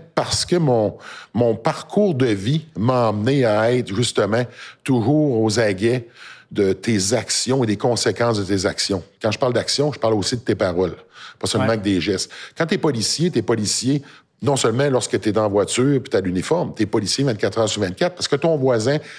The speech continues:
Speaker 1: d'à côté le sait
Speaker 2: Il
Speaker 1: que t'es
Speaker 2: sait que t'es
Speaker 1: policier.
Speaker 2: policier.
Speaker 1: Celui-là d'en face aussi, puis le monde dans ton quartier le savent aussi. Donc, si tu fais de quoi qui est pas correct, crois-moi que les gens vont le savoir, puis ça va sortir. Fait que je suis pas quelqu'un qui a des squelettes dans son placard et d'avoir une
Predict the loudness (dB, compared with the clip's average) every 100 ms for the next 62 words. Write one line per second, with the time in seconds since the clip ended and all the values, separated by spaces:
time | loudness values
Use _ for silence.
0 | -4 0 0 2 2 2 2 2 0 0
1 | 2 2 2 2 2 2 0 -2 -4 -2
2 | 2 2 4 2 2 0 0 0 -2 -2
3 | -2 2 2 2 2 2 0 -2 -2 -2
4 | 2 2 2 -2 -4 -6 -10 -16 -14 -2
5 | -2 0 -4 -2 -2 -2 -2 0 2 0
6 | 0 2 2 2 -2 -10 -20 _ -20 _
7 | 0 2 2 0 2 2 2 2 2 2
8 | 2 2 0 -4 -14 -10 -2 2 2 0
9 | -2 0 -2 -2 -8 -20 -18 -18 -18 -4
10 | -4 -2 -2 0 0 0 0 2 0 0
11 | 0 2 2 0 0 0 0 2 2 2
12 | 2 2 2 2 2 2 2 2